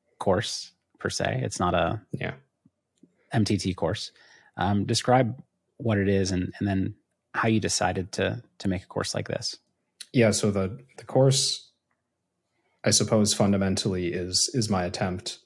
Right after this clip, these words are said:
Speaker 2: to to package the kind of stuff that I was saying is, like, the benefit of private coaching
Speaker 1: Mm-hmm.
Speaker 2: and, and make it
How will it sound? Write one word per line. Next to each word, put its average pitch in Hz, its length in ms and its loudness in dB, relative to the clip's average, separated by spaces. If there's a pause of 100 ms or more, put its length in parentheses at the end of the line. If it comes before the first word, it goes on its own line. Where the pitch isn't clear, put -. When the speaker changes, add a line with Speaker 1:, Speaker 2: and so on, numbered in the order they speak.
(140)
Speaker 2:
to 90 420 -2 (960)
to - 140 0
package 95 460 2
the - 60 -6
kind 95 240 0
of - 60 0
stuff - 300 0
that 87 100 0
I 85 80 0
was 87 160 0
saying 92 240 0
is, 87 180 -2
like, 85 220 -2
the 87 80 -4
benefit 85 380 -4
of 87 120 -8
private 90 280 -2
coaching 117 480 -2 (580)
Speaker 1:
Mm-hmm. 101 300 -2
Speaker 2:
and, 87 640 -4 (760)
and 98 160 0
make 90 220 -2
it - 260 -2